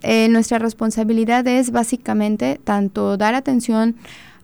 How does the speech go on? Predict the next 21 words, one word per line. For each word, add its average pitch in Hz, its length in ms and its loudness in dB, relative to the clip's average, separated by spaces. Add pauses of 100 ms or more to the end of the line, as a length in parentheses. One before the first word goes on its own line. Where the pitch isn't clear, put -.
(140)
al 214 140 0
paciente 240 600 2
como 214 220 2
a 202 40 2
la 196 140 0
familia 254 580 4 (120)
o 294 320 4 (580)
a 202 400 2
las 196 140 2
redes 220 260 2
de 277 60 2
apoyo 233 340 0
con 233 140 -2
las 208 120 -4
cuales 226 280 -2
el 226 100 0
paciente 202 400 -2
cuente 214 320 0
para 208 320 0
que 220 440 -4
esté 226 520 0